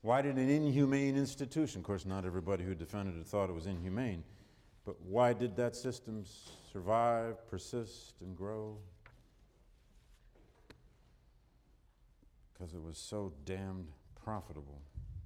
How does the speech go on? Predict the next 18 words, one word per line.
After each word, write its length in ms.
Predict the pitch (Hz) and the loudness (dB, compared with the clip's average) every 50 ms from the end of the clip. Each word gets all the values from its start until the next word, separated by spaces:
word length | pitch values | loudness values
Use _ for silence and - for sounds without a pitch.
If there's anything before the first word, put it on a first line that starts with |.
| - - - - - - - - - - - - - - - - - - _ - - - - - - - | -12 -16 -18 -20 -20 -20 -20 -20 -20 -20 -20 -20 -20 -20 -20 -20 -20 -20 _ -20 -20 -20 -20 -16 -4 2
Last 240 | 147 156 170 170 - | 4 4 4 4 4
time 180 | 175 160 143 | 4 4 6
I 80 | 139 135 | 4 4
began 480 | 117 104 123 110 107 127 127 123 120 113 | 4 2 0 2 2 4 4 4 2 2
with 300 | 107 95 90 - - - - | 0 -2 -4 -8 -10 -8 -2
Alexander 420 | 127 127 131 107 123 127 123 120 | 0 0 2 2 2 2 4 4
H. 140 | 120 120 - | 4 4 2
Stephens' 320 | - - 135 120 113 101 | 2 2 2 2 2 0
famous 300 | - - 123 117 110 98 | 0 0 0 0 0 -2
Cornerstone 600 | - - - 147 151 143 123 95 - 107 98 92 | -4 -2 -2 0 0 0 -2 -2 -2 -4 -4 -6
speech 340 | 80 - - 107 101 87 78 | -6 -6 -4 -4 -4 -4 -4
in 80 | 104 101 | -6 -6
eighteen 280 | 104 113 104 104 98 | -4 -4 -4 -4 -6
sixty-one, 760 | 87 - 117 101 - - - 95 95 110 123 120 104 92 87 87 85 - - _ _ _ _ _ _ - _ _ _ - _ _ - _ _ _ _ | -6 -6 -8 -8 -8 -8 -10 -8 -6 -6 -4 -4 -6 -6 -8 -10 -14 -18 -20 _ _ _ _ _ _ -20 _ _ _ -20 _ _ -20 _ _ _ _
famous 360 | - - 95 95 98 90 87 | -10 -6 -6 -4 -6 -6 -8
passage 460 | - - - 104 101 101 95 - 95 - - - | -8 -4 0 0 0 0 -2 -6 -12 -12 -10 -6
by 160 | - 95 92 | -6 -4 -4
the 120 | 90 - | -6 -8